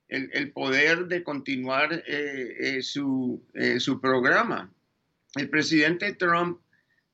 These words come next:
realmente, después de que terminara esto, us-, sabemos todos que dijo, "Game over", eh, fin de la partida, ¿verdad?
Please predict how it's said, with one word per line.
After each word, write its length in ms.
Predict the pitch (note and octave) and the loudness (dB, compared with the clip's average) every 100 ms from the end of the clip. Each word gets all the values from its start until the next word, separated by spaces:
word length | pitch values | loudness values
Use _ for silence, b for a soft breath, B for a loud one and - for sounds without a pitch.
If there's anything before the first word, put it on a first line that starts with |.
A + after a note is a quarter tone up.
| - | -6
realmente, 760 | C#3 C#3+ E3 F#3 E3 E3 E3+ E3 | 0 2 2 2 0 0 -4 -4
después 500 | C3+ - D3+ E3 E3 | -4 -4 -2 0 -2
de 100 | F3 | -4
que 140 | D3 | -4
terminara 640 | C#3 B2 B2 C3 D3 D#3+ | -6 -4 -2 0 2 2
esto, 560 | D#3 D#3+ - D3 C3 B2 | 0 -2 -4 -2 -2 -2
us-, 340 | A2 A#2+ - _ _ | -6 -10 -14 _ _
sabemos 560 | - A2+ B2+ D3+ F3+ E3+ | -10 -2 2 2 0 -2
todos 320 | D#3+ E3+ E3+ | -2 0 -2
que 140 | D3 | -4
dijo, 800 | C3+ D3 D#3+ E3 D#3+ D3+ C3+ - _ _ _ _ _ - | 0 2 2 0 -2 -2 -4 -8 _ _ _ _ _ -8
"Game 340 | B2+ E3+ G3 | 0 2 4
over", 440 | F#3+ G3+ F3 B2+ A2+ A2+ | 2 2 -2 -4 -6 -8
eh, 260 | C3 A2+ | -8 -8
fin 360 | A#2 - F3 G3 | -10 2 2 2
de 100 | G#3 | -2
la 180 | G3 - | -2 -2
partida, 540 | C#3+ B2+ D#3 F3+ D#3+ | -4 -6 -4 0 0
¿verdad? 480 | A#2 A2+ A#2 E3 E4 | 0 -4 -4 -4 -6